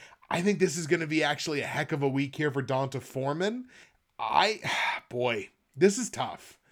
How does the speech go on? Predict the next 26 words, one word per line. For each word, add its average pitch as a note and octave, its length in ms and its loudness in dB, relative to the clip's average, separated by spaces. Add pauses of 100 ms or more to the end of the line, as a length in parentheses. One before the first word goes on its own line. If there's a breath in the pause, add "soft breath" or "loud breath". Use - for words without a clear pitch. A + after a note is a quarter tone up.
(400 soft breath)
Seattle's F#3 680 4
the F3 100 -2
better D#3 280 2
football B2 420 -4
team. - 240 -18 (600)
<sighs> - 60 -6 (420 loud breath)
This, D#3+ 320 -2
this G3 300 6
feels A3+ 460 2
prime D#3+ 520 2
for C#3 180 0
an C3 60 0
upset, A#2+ 540 -6 (380 loud breath)
but C#3+ 120 4
I C#3+ 140 6
think G#3 300 4
this G#3 180 4
is C#3+ 100 -6
what D3 160 6
I'm C#3 80 2
gonna C3 160 0
do A#2+ 200 -2
because C3 280 0
it's D#3+ 140 0
entirely F#3 540 4
possible C3+ 580 2